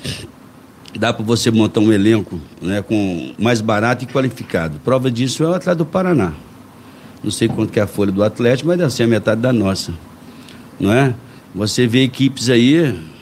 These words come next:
o próprio Bahia, né, que tá numa posição melhor do que a gente, com um elenco também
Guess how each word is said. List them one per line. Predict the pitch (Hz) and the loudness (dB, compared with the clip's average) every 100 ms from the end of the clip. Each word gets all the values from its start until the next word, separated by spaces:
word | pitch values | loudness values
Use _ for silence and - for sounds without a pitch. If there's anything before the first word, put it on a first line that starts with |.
| - | -18
o | 92 | -18
próprio | 95 101 98 131 | -6 -4 -4 -4
Bahia, | 113 127 123 135 85 - - - - | -2 0 2 0 -2 -10 -20 -20 -16
né, | 98 110 139 117 - | -6 -2 -2 -4 -8
que | - | -12
tá | 110 | -6
numa | 107 | -6
posição | 98 110 92 113 | -4 -6 -2 0
melhor | 117 110 110 | 2 2 0
do | |
que | 92 | 0
a | 110 | -2
gente, | 98 113 139 139 | 2 2 2 -2
com | - 160 | -4 0
um | 175 | 2
elenco | 151 117 117 113 | 4 4 2 0
também | 143 123 110 123 | -2 0 2 2